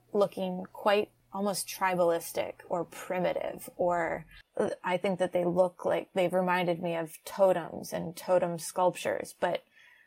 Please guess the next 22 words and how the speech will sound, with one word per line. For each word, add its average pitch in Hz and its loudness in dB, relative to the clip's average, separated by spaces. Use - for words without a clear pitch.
you 202 4
know, 180 2
in 190 2
my 175 2
own 175 -2
genetic 175 0
lineage, 196 0
like, 175 -2
do 180 2
I 175 4
have 175 -4
a 180 4
connection 196 -4
to, 202 4
um, 180 0
I'm, 185 -2
I'm 170 -2
forgetting 175 2
the 180 4
native 180 2
tribe 170 2
that 170 2